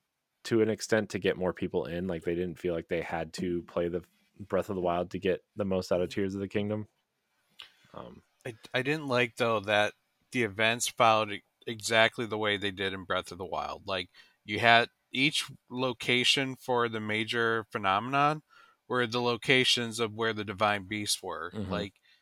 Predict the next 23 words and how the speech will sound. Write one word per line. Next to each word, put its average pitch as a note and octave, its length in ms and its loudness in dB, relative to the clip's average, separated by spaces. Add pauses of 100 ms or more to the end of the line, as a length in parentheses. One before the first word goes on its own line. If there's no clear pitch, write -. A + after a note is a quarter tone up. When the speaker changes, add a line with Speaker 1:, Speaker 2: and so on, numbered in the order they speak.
(1300)
Speaker 2:
they C3+ 280 4
didn't F3+ 160 8
even C#3+ 220 4
bother A#2+ 380 10
to G2 80 -2
shift - 380 2
it A2+ 100 0
up, A2 240 6
like, G#2 200 2 (220)
throw A#2+ 260 0
some A2 540 -2
in A2+ 120 -4
a G#2+ 40 -2
mountain G2+ 680 -2
or, G#2 380 0
like, F#2+ 320 -4 (480)
go A#2 180 0
explore A#2+ 500 0
the G#2 120 -6
jungle G#2 440 -2
more. F2+ 460 -8
It's, - 360 -6
it's, - 520 -2